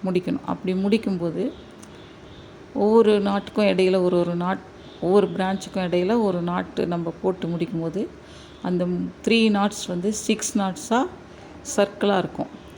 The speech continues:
பார்த்தீங்களா? இந்த மாதிரி ஒரு டிசைன் கிடைக்கும். இது கூட நம்ம இந்த ஆறு ஆரஞ்சு கலர் நாட்ஸ் வச்சுருக்கோம் இல்லையா, அதை வந்து இங்கே ரெண்டு ரெண்டு கிரீன் ஒயர் கூட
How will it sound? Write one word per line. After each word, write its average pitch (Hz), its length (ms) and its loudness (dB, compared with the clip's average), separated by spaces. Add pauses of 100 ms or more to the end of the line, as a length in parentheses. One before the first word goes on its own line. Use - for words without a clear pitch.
(920)
பார்த்தீங்களா? 170 380 -2 (140)
இந்த 165 200 -4
மாதிரி 175 260 0
ஒரு 160 140 -2
டிசைன் 165 360 -4
கிடைக்கும். 165 420 0 (880)
இது 202 80 4 (120)
கூட 196 140 6 (180)
நம்ம 185 240 0
இந்த 180 140 0 (320)
ஆறு 220 240 4 (1080)
ஆரஞ்சு 214 380 2
கலர் 175 240 0
நாட்ஸ் 170 260 -8
வச்சுருக்கோம் 165 380 -6
இல்லையா, 190 180 -4 (120)
அதை 170 140 0 (140)
வந்து 160 220 -2 (1500)
இங்கே 202 220 2 (380)
ரெண்டு 202 240 4
ரெண்டு 196 180 4 (100)
கிரீன் 214 320 4
ஒயர் 180 300 0
கூட 214 140 2